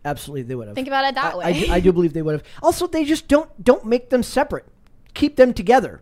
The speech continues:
Speaker 1: Like
Speaker 2: Yeah, that was the whole, uh, appeal, is that they were each other's, like, foils.
Speaker 1: Exactly.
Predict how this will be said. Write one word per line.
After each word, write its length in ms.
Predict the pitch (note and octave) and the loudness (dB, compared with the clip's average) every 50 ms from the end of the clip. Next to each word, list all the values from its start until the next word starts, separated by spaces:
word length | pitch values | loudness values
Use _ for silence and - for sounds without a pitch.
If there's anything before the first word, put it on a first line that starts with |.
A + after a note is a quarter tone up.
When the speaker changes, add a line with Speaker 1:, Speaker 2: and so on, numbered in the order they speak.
| - | -6
Speaker 1:
Like 280 | - F3+ F#3+ - - - - - - - | -2 -2 -2 -2 -4 -16 -20 -20 -18 -10
Speaker 2:
Yeah, 480 | B3 B3+ C#4 D4 D4+ C#4+ B3+ G#3+ G3+ G#3+ - - - - | -4 -2 0 2 2 0 0 -2 -6 -12 -16 -20 -12 -4
that 160 | B3 C4 C4 C#4 | -2 0 0 0
was 140 | C#4+ B3+ - | -2 -4 -6
the 80 | C4 B3 | -8 -6
whole, 380 | A#3 A#3+ A3+ A3 G#3 F#3+ - - - | -4 -4 -6 -6 -6 -8 -12 -14 -10
uh, 140 | G3 F#3+ E3+ D#3 | -10 -8 -8 -10
appeal, 340 | F3 - A#3+ A3+ G#3 G3+ | -12 -14 -12 -10 -8 -8
is 220 | F#3 F#3 F3+ F3+ - - - | -8 -10 -12 -16 -20 -20 -16
that 180 | G3 F#3+ F3+ - | -14 -14 -12 -12
they 100 | F#3+ F3+ | -12 -12
were 160 | F3+ E3+ D3 | -12 -12 -14
each 260 | C#3 - E3+ - - F3+ | -16 -20 -20 -20 -18 -16
other's, 260 | D#3+ E3 E3+ E3+ F#3 | -16 -16 -16 -18 -18
like, 140 | E3 - - | -20 -20 -18
foils. 800 | - - F#3 F3+ E3+ D#3+ D3+ D3 D3 C#3+ F#3+ - - - - - | -16 -14 -12 -12 -12 -12 -12 -14 -16 -18 -18 -20 -20 -20 -16 -16
Speaker 1:
Exactly. 580 | E3+ C#3+ D3+ D#3+ D3+ D3 C#3 - B2 B2 A#2+ | -10 -6 -4 -4 -4 -4 -6 -8 -12 -14 -14